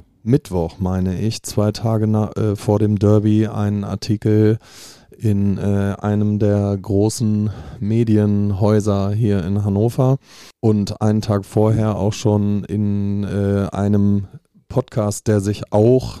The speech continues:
sechsundneunzig Podcast nennt, ähm, so ein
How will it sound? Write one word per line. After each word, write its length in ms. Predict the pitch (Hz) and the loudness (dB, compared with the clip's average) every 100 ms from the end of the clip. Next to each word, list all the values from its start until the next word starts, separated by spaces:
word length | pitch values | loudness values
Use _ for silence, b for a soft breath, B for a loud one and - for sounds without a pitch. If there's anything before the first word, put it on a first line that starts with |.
| - | -10
sechsundneunzig 680 | 104 113 110 104 117 107 | -6 -6 -4 -2 -4 -8
Podcast 560 | - - - 95 95 - | -8 -12 -8 -8 -8 -6
nennt, 300 | 95 110 - B B B B B B B - | -4 -4 -6 B B B B B B B -2
ähm, 800 | 104 104 104 104 104 104 107 110 107 - _ _ _ _ _ _ _ _ | 0 2 2 0 0 -2 -4 -10 -18 -20 _ _ _ _ _ _ _ _
so 400 | 90 92 120 117 | -14 -2 0 0
ein 480 | - 131 127 131 | 0 0 -2 -4